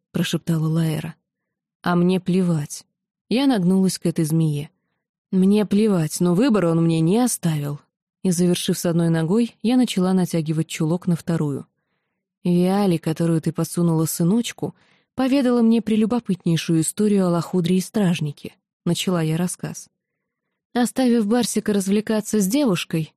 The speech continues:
естественно, пришлось умолчать о беременности глупышки, я решила узнать, что же это за стражник такой, и обнаружила его удовлетворяющим разом двух служанок.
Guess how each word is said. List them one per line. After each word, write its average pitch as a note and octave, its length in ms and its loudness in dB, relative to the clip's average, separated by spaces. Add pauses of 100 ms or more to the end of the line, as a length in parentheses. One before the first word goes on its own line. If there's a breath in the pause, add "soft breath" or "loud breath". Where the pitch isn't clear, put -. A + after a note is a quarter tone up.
естественно, F3 580 0
пришлось E3 420 -2
умолчать F3 420 0
о D#3 40 -2
беременности D#3 580 -2
глупышки, D#3 600 -4 (600)
я D#4+ 160 0
решила D4+ 460 2
узнать, D4 400 2
что - 340 -4
же G#3+ 120 0
это G#3+ 220 0
за G#3 120 0
стражник F3 540 -2
такой, - 480 -8 (560)
и A#3 100 0
обнаружила C#4 720 2
его A#3 280 2
удовлетворяющим A3 880 2
разом F3 320 0
двух D#3 200 0
служанок. F3+ 640 -4